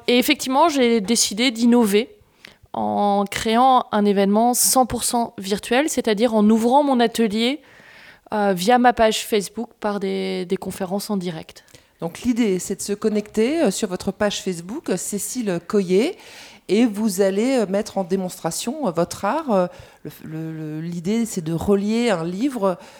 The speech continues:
Speaker 2: euh, devant un public.
Speaker 1: Exactement. En fait, euh, tous les jours, donc mardi, mercredi, jeudi, vendredi, samedi et dimanche, euh, je proposerai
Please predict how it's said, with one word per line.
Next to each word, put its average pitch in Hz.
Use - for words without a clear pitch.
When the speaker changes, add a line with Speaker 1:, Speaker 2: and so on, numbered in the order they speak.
Speaker 2:
euh, 160
devant 190
un 233
public. 220
Speaker 1:
Exactement. 233
En 196
fait, 285
euh, 208
tous -
les 269
jours, 277
donc 226
mardi, 220
mercredi, 202
jeudi, 180
vendredi, 160
samedi 202
et 359
dimanche, 196
euh, 196
je 190
proposerai 240